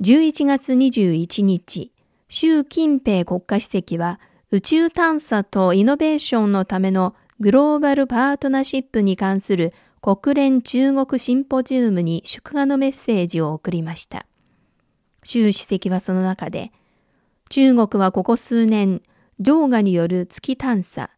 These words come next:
天文による火星探査、ギワによる太陽探査や宇宙ステーションによる周回など、宇宙空間の探査活動を積極的に展開し、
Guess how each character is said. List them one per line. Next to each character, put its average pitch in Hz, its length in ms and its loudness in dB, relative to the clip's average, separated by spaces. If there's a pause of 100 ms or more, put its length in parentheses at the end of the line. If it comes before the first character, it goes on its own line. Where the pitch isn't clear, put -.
(400)
天 302 280 0
文 214 240 2
に 180 100 0
よ 175 140 0
る 185 300 -4
火 - 120 -10
星 269 300 -2
探 226 300 -4
査、 - 260 -12 (460)
ギ 285 160 4
ワ 294 140 0
に 202 120 2
よ 170 140 0
る 185 320 -2
太 254 300 0
陽 262 240 0
探 226 260 -2
査 160 160 -8
や 160 240 -4 (160)
宇 185 80 0
宙 277 300 -2
ス - 100 -20
テ 277 220 -2
ー - 20 -2
シ - 140 -8
ョ 214 100 0
ン 202 60 2
に 196 100 0
よ 180 140 0
る 190 160 0
周 247 320 -2
回 240 320 -2
な 220 120 -2
ど、 160 220 -2 (480)
宇 208 120 4
宙 311 280 -2
空 311 300 -2
間 226 320 -2
の 190 160 0
探 240 260 -2
査 269 180 -8
活 262 280 -8
動 185 240 0
を 175 240 0
積 - 240 -6
極 294 260 -4
的 269 220 -6
に 240 160 -2
展 220 200 -4
開 202 240 -4
し、 196 320 -6